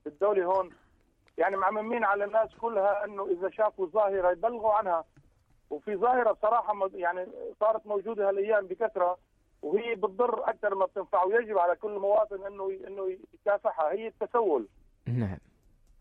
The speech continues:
Speaker 1: فأنا سؤالي للشيخ، جاء بال-، يعني بالقرآن الكريم: "وأما اليتيم فلا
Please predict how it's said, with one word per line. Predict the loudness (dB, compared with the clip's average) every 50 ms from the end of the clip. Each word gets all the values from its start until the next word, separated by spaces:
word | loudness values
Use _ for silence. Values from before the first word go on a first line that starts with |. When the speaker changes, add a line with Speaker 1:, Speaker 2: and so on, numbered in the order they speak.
| _ _ -4
Speaker 1:
فأنا | 0 2 2 2 0 -2
سؤالي | -6 -2 0 0 0 0 0
للشيخ، | -2 -4 -4 -4 0 0 0 0 0
جاء | -2 2 2 2 2 2
بال-، | 0 -6 -8 -6 -4
يعني | -2 -2 -2 0 -2 -2 -2 0 0 -2 -2 -6 -10
بالقرآن | -12 -12 -6 0 2 2 2 2
الكريم: | -2 -6 -4 -4 -4 -4 -4 -4
"وأما | -2 -2 -2 0 0 -2
اليتيم | -2 -2 -8 -8 -8 -2 0 0 0
فلا | 0 0 0 0